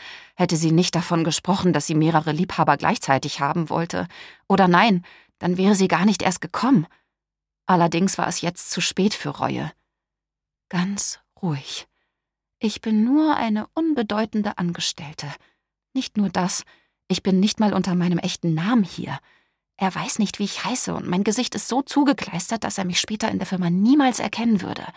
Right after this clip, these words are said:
Außerdem bin ich ihm bisher noch nie direkt begegnet." Es gab jetzt nur noch eine Möglichkeit.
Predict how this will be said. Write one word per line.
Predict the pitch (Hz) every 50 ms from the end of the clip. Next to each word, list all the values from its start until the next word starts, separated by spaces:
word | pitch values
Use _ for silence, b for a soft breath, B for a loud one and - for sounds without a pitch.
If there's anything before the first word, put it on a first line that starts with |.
| B B B B B B B B B B B B
Außerdem | - 185 180 - 220 202 214 196 202
bin | 190 196 185
ich | 190 170 -
ihm | 190 180
bisher | 175 185 - 185 175 170
noch | 165 160 - -
nie | 185 233
direkt | 220 214 175 - 202 - -
begegnet." | - 180 - 196 208 - - - - - - - _ _ _ _ _ _ _ _ _ _ _ _ _ _ _ _ _ _ _ _ _ -
Es | 202 202 -
gab | 208 208 240 -
jetzt | 247 233 - - -
nur | 208 202
noch | 190 190 180 -
eine | - 190 196 214 220
Möglichkeit. | 208 196 190 190 - 160 - - - - 156 147 - -